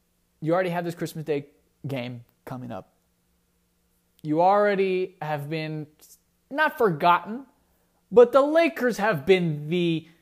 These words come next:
team of the N B A this year. What I mean by that is they're not, I wouldn't say head and shoulders definitively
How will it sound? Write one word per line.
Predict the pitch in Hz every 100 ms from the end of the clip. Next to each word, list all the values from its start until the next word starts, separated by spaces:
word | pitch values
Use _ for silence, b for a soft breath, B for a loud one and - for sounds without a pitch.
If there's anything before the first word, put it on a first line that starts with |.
| b _ -
team | - 208 208 175
of | 170
the | 165 170
N | 165 165
B | 156 156
A | 147 147
this | 135 139 -
year. | 151 139
What | 175
I | 185
mean | 208 294 302
by | 202 165
that | 156 170 160 -
is | 156 156 147
they're | 196 240
not, | 262 214 180 - _ _ _ _ -
I | 185
wouldn't | 214 254 233 202
say | 208 170
head | - - 160 175
and | 165 143
shoulders | - 156 165 151
definitively | 131 151 - - - 208 202 208 214 180 190 147